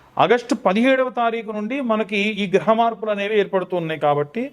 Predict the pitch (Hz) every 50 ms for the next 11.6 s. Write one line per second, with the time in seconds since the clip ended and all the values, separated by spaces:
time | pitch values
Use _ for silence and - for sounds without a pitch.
0 | - _ _ - - - - - - - _ - 165 - - 175 190 202 185 240
1 | 247 254 254 262 262 262 - 208 202 214 226 233 247 254 240 220 196 202 202 208
2 | - 214 170 185 180 175 175 240 247 247 240 233 226 214 220 214 214 220 220 214
3 | 202 202 - - - - 233 240 240 - 226 202 196 196 190 - 180 175 165 165
4 | 170 185 196 - - _ _ _ _ _ - - _ _ _ _ - - 156 147
5 | 160 202 233 254 262 254 240 220 214 196 233 190 202 196 196 - 208 208 196 -
6 | 185 190 208 208 - - 170 151 139 131 135 - - _ _ _ _ _ _ _
7 | _ _ _ _ _ _ _ _ - - _ - 131 151 160 170 170 165 190 214
8 | 240 - - - - - _ - _ _ _ _ _ _ _ _ _ - - -
9 | - - - _ _ - 196 214 226 214 220 - 214 202 208 214 208 202 - _
10 | _ _ _ - 160 147 175 180 247 262 269 269 262 - - 254 254 247 240 226
11 | 247 240 240 226 - - 240 233 233 208 202 277